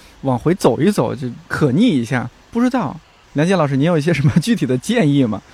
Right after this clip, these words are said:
我这几天就是看这些资料什么的，好像比如说这几年我们有，国家有，我们有我们的目标，二零三零年碳达峰，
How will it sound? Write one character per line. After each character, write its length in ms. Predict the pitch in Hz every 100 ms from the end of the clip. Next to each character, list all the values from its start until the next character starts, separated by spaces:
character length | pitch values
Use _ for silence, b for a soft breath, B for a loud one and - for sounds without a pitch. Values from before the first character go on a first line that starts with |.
| B
我 100 | 143
这 100 | 143
几 100 | 226
天 180 | 170 196
就 100 | 196
是 80 | 175
看 220 | - 214
这 100 | 175
些 120 | 175
资 160 | 170 190
料 180 | 190 156
什 160 | 120
么 60 | 113
的， 140 | 123 113
好 120 | 110
像 160 | 123
比 80 | 120
如 120 | 127
说 160 | 131 156
这 120 | 175
几 60 | 143
年 180 | 120 135
我 80 |
们 120 | 113 135
有， 180 | 120 - B B B
国 120 | 135
家 160 | 131 160
有， 160 | 151 131
我 160 | 131 120
们 120 | 123
有 120 | 160
我 160 | 120 123
们 80 | 117
的 60 |
目 120 | 147
标， 200 | 135 147
二 180 | 147 160
零 120 | 139
三 160 | 139 147
零 120 | 143
年 240 | 127 117 127
碳 160 | -
达 160 | 120 127
峰， 240 | 165 160